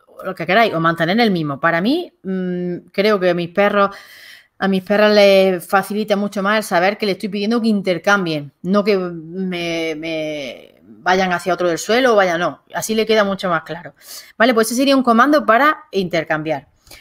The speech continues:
Y luego, por supuestísimo, nos hace falta el coman-, el comando de soltar. No sirve de nada tener un perro que le encante morder y le encante jugar si luego es una pesadilla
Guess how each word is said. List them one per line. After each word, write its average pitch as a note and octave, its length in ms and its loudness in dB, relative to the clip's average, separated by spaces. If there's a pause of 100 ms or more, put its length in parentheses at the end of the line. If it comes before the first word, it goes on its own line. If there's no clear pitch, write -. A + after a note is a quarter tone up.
Y C#4+ 140 2
luego, D#4+ 320 6
por G3 180 4
supuestísimo, B3 880 -2
nos F#3+ 140 -2
hace F3 160 -4
falta F#3 280 -2
el A3 100 -6
coman-, F#3 480 -4
el F3 100 -10
comando F#3+ 380 -4
de A3 240 0
soltar. F3 600 0 (160)
No F#3 180 -2
sirve G#3 280 -2
de G3+ 120 0
nada A3 220 2
tener F3 220 -2
un F#3 140 -6
perro G3+ 260 -2
que E3 140 -4
le D#3+ 80 -4
encante D#3+ 760 -2 (360)
morder F3+ 760 2
y F#3 120 0
le F3 60 -2
encante F3 360 -6
jugar A3 440 0 (300)
si G#3+ 280 -2
luego G#3+ 520 2
es G3 280 0
una G3+ 260 -4
pesadilla A3 800 -2